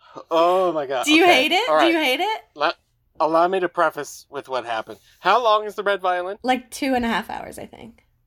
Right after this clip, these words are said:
Speaker 1: Okay. All right. I spent an eternity on an airplane watching this movie
Speaker 2: <laughs>
Speaker 1: as I flew across an ocean.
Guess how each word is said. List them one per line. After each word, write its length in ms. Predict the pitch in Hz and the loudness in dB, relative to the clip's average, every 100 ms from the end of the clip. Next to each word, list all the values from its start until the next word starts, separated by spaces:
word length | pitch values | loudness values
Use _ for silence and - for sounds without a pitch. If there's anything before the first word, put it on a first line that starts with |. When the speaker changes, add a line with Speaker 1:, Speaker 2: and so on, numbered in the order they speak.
| _ - | _ -4
Speaker 1:
Okay. 380 | 147 165 147 104 _ _ | -4 0 -2 -2 _ _
All 80 | 135 | -2
right. 220 | 123 110 - - | 0 -2 -6 -2
I 140 | 160 | -2
spent 400 | - - 220 202 - | -2 -4 -2 -2 -6
an 140 | 151 | -6
eternity 840 | 143 - 170 170 156 120 110 101 _ - | -6 -6 -2 -2 -2 -6 -8 -14 _ -4
on 200 | 139 135 | -2 -2
an 100 | - | -8
airplane 580 | 131 131 - 127 107 104 | -6 -6 -4 -8 -8 -4
watching 360 | 113 117 123 | -4 -4 -8
this 180 | 110 110 | -10 -10
movie 380 | - 110 104 - 302 - 220 | -8 -8 -8 -4 -4 -4 -12
Speaker 2:
<laughs> 280 | - 247 262 | -10 -8 -2
Speaker 1:
as 180 | 131 147 | 0 0
I 100 | 143 | -2
flew 300 | - 180 180 | 0 0 0
across 400 | 175 175 156 156 | 0 2 0 -2
an 100 | 135 | -2
ocean. 500 | 135 143 117 107 | -2 -4 -8 -10